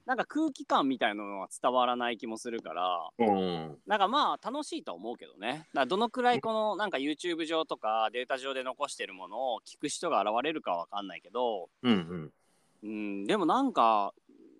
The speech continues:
Speaker 1: なんかYouTubeでもないなっていう気はしてるんだけどね、俺的には。
Speaker 2: まあね。
Speaker 1: そう。だから何なんだろうね。まあ、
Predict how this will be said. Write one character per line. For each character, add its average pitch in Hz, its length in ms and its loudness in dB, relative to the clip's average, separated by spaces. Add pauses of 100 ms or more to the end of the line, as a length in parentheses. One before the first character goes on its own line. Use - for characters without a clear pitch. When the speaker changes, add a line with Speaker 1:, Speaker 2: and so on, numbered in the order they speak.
(160)
Speaker 1:
な 214 120 -2
ん - 20 -6
か 254 60 0
YouTube 254 720 0
で 254 120 6
も 196 120 2
な 147 180 2
い 110 80 -2
な 113 120 -2
っ - 40 -8
て - 140 -8
い 104 60 -4
う 98 40 -12
気 139 140 -4
は 113 100 -2
し - 80 -10
て 143 100 0
る 156 120 2
ん - 20 0
だ 113 80 -2
け 82 60 -12
ど 73 80 -20
ね、 95 100 -8
俺 87 160 -8
的 92 220 -12
に 85 120 -16
は。 85 60 -12 (240)
Speaker 2:
ま 143 260 10
あ - 60 -10
ね。 117 300 8 (240)
Speaker 1:
そ 123 360 4
う。 - 240 -20
だ 139 60 0
か 117 160 2
ら 104 220 4
何 143 220 -2
な 95 100 -4
ん 82 60 -18
だ 82 60 -20
ろ 80 100 -18
う 127 40 -6
ね。 143 180 -2 (140)
ま 127 240 -2
あ、 - 40 -14